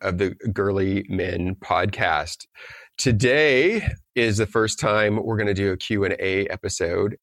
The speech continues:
and it gives me an opportunity to, to introduce you to two of the four people who,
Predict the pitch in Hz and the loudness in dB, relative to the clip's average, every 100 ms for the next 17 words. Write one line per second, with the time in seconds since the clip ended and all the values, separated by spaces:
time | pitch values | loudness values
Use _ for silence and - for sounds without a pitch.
0 | - 90 87 87 90 87 - - - - | -10 -6 -4 -6 -8 -10 -20 -20 -20 -20
1 | _ - 101 120 104 117 120 113 107 107 | _ -2 0 2 2 4 4 4 0 0
2 | 120 120 110 107 101 104 - 110 104 113 | 2 2 2 0 -2 -2 0 2 2 2
3 | 120 113 117 - 117 113 - 110 - - | 2 2 2 2 0 0 0 0 0 2
4 | 127 127 - 107 104 - 110 110 - 110 | 4 4 4 2 -2 0 2 2 2 -2
5 | 107 107 101 107 101 95 95 | 0 0 0 0 2 2 0